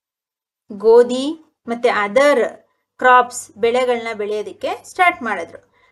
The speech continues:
Thus was born agriculture. ಹೀಗಾಗಿ ಏನಾಯ್ತು? ಅಗ್ರಿಕಲ್ಚರ್ ಅನ್ನೋದು ಹುಟ್ಕೊಳ್ತು, ವ್ಯವಸಾಯ ಅನ್ನೋದು ಹೀಗೆ ಬೆಳೀತು. ಅರ್ಥ ಆಯ್ತಾ? ಹೇಗೆ ವ್ಯವಸಾಯ ಸ್ಟಾರ್ಟ್ ಆಯ್ತು? First of all ಅಂತ.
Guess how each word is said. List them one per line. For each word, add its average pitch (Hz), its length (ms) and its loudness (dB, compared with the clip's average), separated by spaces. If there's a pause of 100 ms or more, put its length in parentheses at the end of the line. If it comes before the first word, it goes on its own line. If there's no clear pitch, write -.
(100)
Thus 311 500 0
was 214 640 -4
born 302 600 0
agriculture. 196 1040 -12
ಹೀಗಾಗಿ 214 480 -6
ಏನಾಯ್ತು? 226 920 -4 (400)
ಅಗ್ರಿಕಲ್ಚರ್ 240 680 0
ಅನ್ನೋದು 202 440 -2 (540)
ಹುಟ್ಕೊಳ್ತು, 139 840 -6
ವ್ಯವಸಾಯ 233 540 0
ಅನ್ನೋದು 214 340 -4
ಹೀಗೆ 226 520 -2 (300)
ಬೆಳೀತು. 208 640 -4 (500)
ಅರ್ಥ - 160 -10
ಆಯ್ತಾ? 208 360 -2 (240)
ಹೇಗೆ 247 300 2
ವ್ಯವಸಾಯ 208 440 0
ಸ್ಟಾರ್ಟ್ 202 360 -4
ಆಯ್ತು? 196 240 -6
First 196 400 -12
of 202 200 -8
all 190 100 -8
ಅಂತ. 196 200 -12